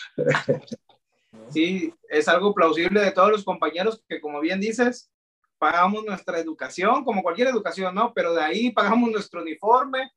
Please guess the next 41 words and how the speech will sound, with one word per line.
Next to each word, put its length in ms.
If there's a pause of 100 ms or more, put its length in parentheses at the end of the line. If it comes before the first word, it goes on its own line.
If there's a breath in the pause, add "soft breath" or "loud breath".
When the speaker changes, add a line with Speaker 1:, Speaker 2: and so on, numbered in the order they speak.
(300)
Speaker 2:
pagamos, 680
este, 1040 (260)
Speaker 1:
Sí. 140
Speaker 2:
pues 260
todo. 320
Muchas 300
veces, 420 (160)
eh, 600 (440)
dejamos 960
de 140
hacer 360
ciertos 360
compromisos 580
desde 300
los 200
familiares, 580
que 80
son 140
los 100
más 200
importantes, 760 (640)
hasta 340
los 140
laborales, 680
con 200
tal 180
de 120
ir 80
a 100
atender. 440
Y 120
yo 100
me 80
imagino 340
que 80
has 80
de 60
haber 140
escuchado 400
muchas 320
historias 580